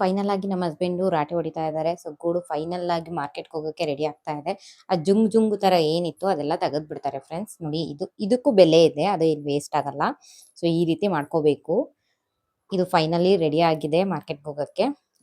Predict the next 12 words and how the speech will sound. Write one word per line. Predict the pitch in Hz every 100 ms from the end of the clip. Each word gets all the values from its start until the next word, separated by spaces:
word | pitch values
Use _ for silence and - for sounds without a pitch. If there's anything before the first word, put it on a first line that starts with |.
| _
ಈ | 180 175
ಸೈಡ್ | 185 165 165
ಇರೋದು | 160 160 175 190 180
ಇನ್ನೂ | 165
ರಾಟೆ | 160 143 165
ಹೊಡೆದಿಲ್ಲ, | 160 147 156 175 247
ರಾಟೆ | 156 156 147
ಹಾಕ್ಬೇಕು | 143 - 160 156 156
ರಾಟೆಗೆ. | 143 135 143 196 - - _ _ _ _ _ _ _ _ _
So | - 165
ನೋಡಿ | 156 175
ಇಷ್ಟಿದೆ. | - - 147 156